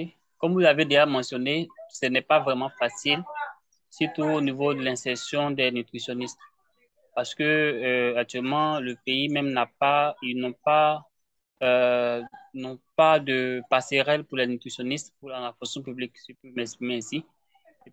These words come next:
puis, juste après la formation de nutrition, il n'y a même pas de concours ou bien de test pour qu'on puisse, euh, être inséré dans les cabinets, dans les, dans les officines ou tout ça.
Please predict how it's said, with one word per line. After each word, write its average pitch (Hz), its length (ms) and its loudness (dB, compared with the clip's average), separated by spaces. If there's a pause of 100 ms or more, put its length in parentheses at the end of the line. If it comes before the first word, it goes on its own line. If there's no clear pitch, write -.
puis, 147 240 -4
juste 151 240 -6
après 147 260 4
la 135 120 6
formation 127 500 -2
de 131 80 -2
nutrition, 123 640 -6 (800)
il 123 80 -12
n'y 139 80 0
a 135 60 4
même 170 160 4
pas 156 160 4
de 131 80 -4
concours 135 520 -6
ou 139 60 -12
bien 135 160 -4
de 123 120 -6
test - 500 -6
pour 123 100 -20
qu'on 135 160 -2
puisse, 147 300 -10
euh, 131 240 2
être 143 240 0
inséré 127 580 -4 (400)
dans 123 120 2
les 120 140 2
cabinets, 127 640 0
dans 123 220 -2
les, 117 300 -2
dans - 180 -8
les 117 80 -4
officines 120 480 -6
ou 117 100 -8
tout - 120 -20
ça. 110 180 -14